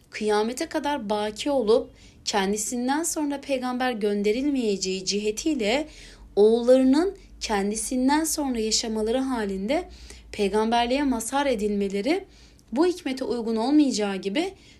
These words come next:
nübüvvetsiz olarak kalmaları da tam manasıyla hayırlı evlat olmalarına engel ve şanlarına eksik olacağından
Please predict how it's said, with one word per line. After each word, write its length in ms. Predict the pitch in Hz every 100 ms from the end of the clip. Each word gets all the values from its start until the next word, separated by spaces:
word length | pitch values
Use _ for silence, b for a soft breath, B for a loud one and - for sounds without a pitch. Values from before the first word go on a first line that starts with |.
| -
nübüvvetsiz 720 | 202 196 202 220 226 302 -
olarak 400 | 214 220 214 208
kalmaları 580 | - 208 208 214 262 262
da 240 | 202 294 320 B B
tam 260 | - 302 302
manasıyla 920 | 247 208 196 196 202 214 202 277 370 B B
hayırlı 420 | - 208 208 226
evlat 460 | 285 220 208 233 254
olmalarına 480 | 208 196 190 185 180
engel 540 | 180 180 180 196 262 359 B B -
ve 100 | 196
şanlarına 640 | 208 - 214 208 214 247 262 -
eksik 440 | 190 - 311 -
olacağından 840 | 214 190 185 190 175 175 226 320